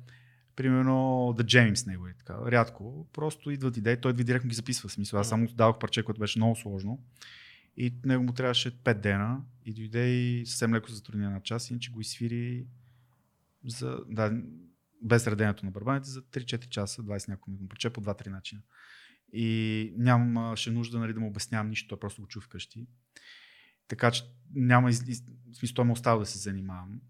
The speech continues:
Speaker 1: защото се занимава с хиляда неща, той се издържа от барабани.
Speaker 2: Мгм.
Speaker 1: В смисъл, няма възможност да... Ами това е нож с две острията, ама сега той така е избрал. А...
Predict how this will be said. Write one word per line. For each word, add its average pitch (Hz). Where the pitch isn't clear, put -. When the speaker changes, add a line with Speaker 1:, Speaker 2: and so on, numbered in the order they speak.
Speaker 1:
защото -
се 92
занимава 90
с -
хиляда 107
неща, -
той 98
се 98
издържа 110
от 104
барабани. 95
Speaker 2:
Мгм. 104
Speaker 1:
В -
смисъл, -
няма 92
възможност 98
да... 101
Ами 101
това 101
е 98
нож 101
с 95
две 104
острията, 92
ама 104
сега 85
той 90
така -
е 98
избрал. 95
А... 101